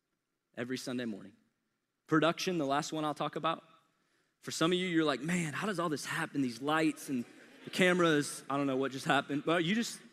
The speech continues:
oh, what just happened? I don't, I don't even know, but it's cool. Um, for some of you, you're like, "How does all this happen?" The, the answer is, "I don't know." But you could find out <laughs> by being on a production team on Sunday mornings, by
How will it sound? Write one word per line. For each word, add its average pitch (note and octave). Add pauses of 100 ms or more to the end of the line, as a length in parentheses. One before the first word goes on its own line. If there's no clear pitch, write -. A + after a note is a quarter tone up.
(140)
oh, B2
what C#3+
just D#3
happened? D#3 (100)
I D3
don't, B2+
I D#3+
don't D3+
even B2
know, C#3
but C3
it's C#3+
cool. D#3 (180)
Um, G3+ (640)
for -
some C4+
of C4+
you, C#4+ (720)
you're A3
like, G3+
"How A3
does A3
all A#3
this G3
happen?" F3 (560)
The, D3
the E3
answer F#3+
is, E3+
"I E3
don't F#3+
know." D3+ (300)
But G#3+
you F3+
could D4
find B3
out A#3 (360)
<laughs> -
by A3
being C#4
on A#3+
a A3
production A#3+
team A3 (440)
on F3+
Sunday G#3
mornings, E3+
by F#3+